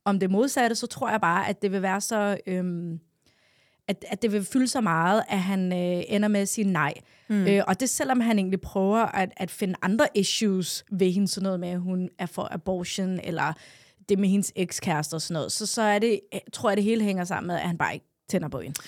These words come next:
Speaker 1: Så
Speaker 2: Ja.
Speaker 1: han siger nej, men hun siger ja.
Speaker 2: Ja, men jeg er ikke enig. Øh, fordi at for det første, vi s-, den, vi slutter, cliffhangeren er deres bryllup. Det er,
Speaker 1: Mhm.
Speaker 2: hun har netop sagt ja til ham.
Speaker 1: Ja.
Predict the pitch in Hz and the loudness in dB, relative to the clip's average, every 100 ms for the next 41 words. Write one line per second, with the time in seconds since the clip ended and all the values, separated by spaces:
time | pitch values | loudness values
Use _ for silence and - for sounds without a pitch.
0 | - - - 233 285 311 320 285 285 262 | -20 -18 0 4 6 6 4 6 4 4
1 | 240 233 254 254 262 208 156 147 - 208 | 2 4 4 4 2 2 0 -4 -4 2
2 | 208 214 226 226 220 226 226 226 254 247 | 4 4 6 6 6 6 4 4 2 -2
3 | _ - - - _ - 240 247 240 226 | _ -20 -18 -20 _ -2 2 4 4 2
4 | 233 254 233 - 214 214 208 208 233 262 | 2 2 0 0 0 2 2 2 2 2
5 | 277 269 262 - - 233 226 240 233 - | 2 2 0 0 2 4 4 2 0 2
6 | 262 269 269 - - - 294 302 285 233 | 4 4 4 2 -4 -4 2 4 4 2
7 | 214 190 196 196 208 185 185 - 165 160 | 4 2 4 2 4 4 4 2 0 4
8 | 170 180 - _ - 214 190 190 196 277 | 4 2 -14 _ 2 6 8 6 4 2
9 | 269 233 202 208 262 - - 156 156 160 | 4 4 4 4 4 0 0 0 0 0
10 | 170 170 185 160 143 143 - 202 185 | 0 -2 0 2 2 0 -4 0 0